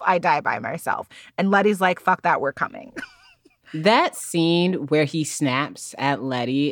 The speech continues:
Speaker 2: is
Speaker 1: Mm-hmm.
Speaker 2: also, l-, to me, a, it was such a quick but perfect representation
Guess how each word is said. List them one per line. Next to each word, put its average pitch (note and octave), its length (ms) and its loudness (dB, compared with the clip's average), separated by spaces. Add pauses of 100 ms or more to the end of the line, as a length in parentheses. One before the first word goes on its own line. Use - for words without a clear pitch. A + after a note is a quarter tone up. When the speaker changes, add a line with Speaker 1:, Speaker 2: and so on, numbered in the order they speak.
Speaker 2:
is C#3+ 240 2
Speaker 1:
Mm-hmm. F#3+ 120 -2
Speaker 2:
also, C#3+ 920 2 (160)
l-, D#3 240 -8 (140)
to - 160 0
me, C#3+ 520 4 (480)
a, D#3 760 4 (180)
it F#3 140 2
was F3+ 140 2
such - 280 2
a E3 60 2
quick - 760 -2 (320)
but C3 580 0
perfect D3+ 840 -2 (160)
representation A#2+ 1600 -2